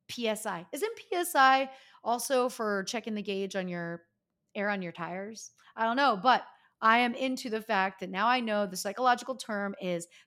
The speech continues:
parasocial interactions. If you feel closer with me than I do you, we probably have a parasocial rea-, interaction going on here. And, uh,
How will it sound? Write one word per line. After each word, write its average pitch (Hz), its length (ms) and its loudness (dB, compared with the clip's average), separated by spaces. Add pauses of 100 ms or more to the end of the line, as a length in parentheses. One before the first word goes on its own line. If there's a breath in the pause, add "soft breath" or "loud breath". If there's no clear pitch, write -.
parasocial 196 1200 -2 (160)
interactions. 160 800 -12
If - 160 -20
you 302 120 -4
feel 403 240 -2
closer 381 480 -2
with 349 220 -2
me 254 400 -2 (340)
than 185 240 -6
I 311 240 4
do 339 320 2
you, 285 560 4 (480 soft breath)
we 262 180 0
probably 339 420 8
have 311 120 8
a 330 80 6
parasocial 320 960 4
rea-, 285 340 4
interaction 294 540 -2
going 240 240 0
on 233 160 -2
here. 226 420 -6 (360 soft breath)
And, 233 380 0
uh, 220 280 2